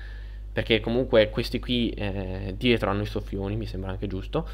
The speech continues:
Scarica la pressione dell'aria su questo soffione e la carica su questo. Quindi lui cosa fa? Eh,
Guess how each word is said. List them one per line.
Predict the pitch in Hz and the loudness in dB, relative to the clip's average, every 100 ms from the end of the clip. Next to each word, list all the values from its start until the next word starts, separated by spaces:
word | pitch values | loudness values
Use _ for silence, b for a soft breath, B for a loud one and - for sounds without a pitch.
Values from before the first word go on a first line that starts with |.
| B B B B B B B | B B B B B B B
Scarica | - 202 196 180 | 4 8 10 10
la | 135 | 8
pressione | 135 170 185 170 | 8 4 6 8
dell'aria | 160 165 143 | 10 10 8
su | - | 4
questo | 180 175 175 | 2 2 4
soffione | 233 233 196 202 | 2 4 4 6
e | |
la | 202 196 | 6 6
carica | 165 143 143 139 | 8 8 8 2
su | - | 0
questo. | 123 117 110 - 127 127 - - - - - - - | 2 4 2 2 2 2 -2 -10 -10 -10 -10 -8 -6
Quindi | - 220 214 196 226 226 - | 6 8 8 6 4 4 2
lui | 143 202 | 4 4
cosa | 170 151 | 6 4
fa? | 143 120 123 B B B B - | 6 4 4 B B B B 2
Eh, | 120 113 113 | 6 6 6